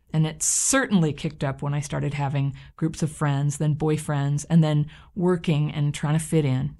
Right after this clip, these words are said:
All situations where sometimes there's rejection. And before I learned to stay regulated, any rejection, I'll tell you what it felt like. It was as if I'd been injected with a toxic chemical. I'm assuming it was a release of some stress hormone,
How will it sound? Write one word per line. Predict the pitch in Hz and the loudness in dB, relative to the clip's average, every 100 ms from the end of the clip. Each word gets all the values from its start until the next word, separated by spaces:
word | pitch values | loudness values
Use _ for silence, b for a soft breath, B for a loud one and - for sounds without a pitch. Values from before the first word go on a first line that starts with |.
| - | 2
All | 170 190 | 4 4
situations | - 170 170 160 156 170 170 | 4 0 2 0 2 2 0
where | |
sometimes | 160 - 208 247 - 180 170 175 - b b b | -2 0 2 2 0 0 0 0 -2 b b b
there's | - 208 | -4 0
rejection. | 214 190 208 208 165 170 - _ _ B B B B B B B B B | 2 2 0 -2 -4 -4 -8 _ _ B B B B B B B B B
And | 196 | 6
before | 202 208 240 | 6 6 4
I | 247 | 6
learned | 214 202 190 | 6 6 4
to | |
stay | 170 - 156 | 2 2 2
regulated, | 165 160 156 147 143 143 - | 4 2 2 0 0 -2 0
any | 202 220 185 | 4 6 6
rejection, | 156 143 131 - 131 131 196 | 4 0 -4 -2 -2 -2 -2
I'll | 170 | -2
tell | 165 202 | 2 4
you | 175 165 - - | 6 2 -2 -6
what | 190 151 | -2 -2
it | 147 | -4
felt | - 123 | -12 -12
like. | 139 131 - | -10 -12 -6
It | 180 | -2
was | 190 180 | 2 4
as | 180 | 4
if | 196 208 | 4 4
I'd | 180 156 | 2 2
been | 151 | 2
injected | 143 135 - 170 170 - 180 170 - B B | 2 0 2 2 0 -2 0 -2 -6 B B
with | 180 151 | -4 -2
a | 147 | -2
toxic | - 139 - - | -4 -6 -6 -8
chemical. | - 139 135 135 127 - _ _ _ - | -4 -4 -4 -6 -8 -8 _ _ _ 0
I'm | 180 | 4
assuming | 190 - 220 196 | 6 6 6 6
it | 165 | 4
was | 165 | 0
a | 156 | -2
release | 147 147 151 151 | -2 0 -2 -4
of | |
some | 135 135 | -4 -4
stress | 131 - 139 - | -6 -8 -8 -4
hormone, | 180 180 185 185 | -2 0 0 -2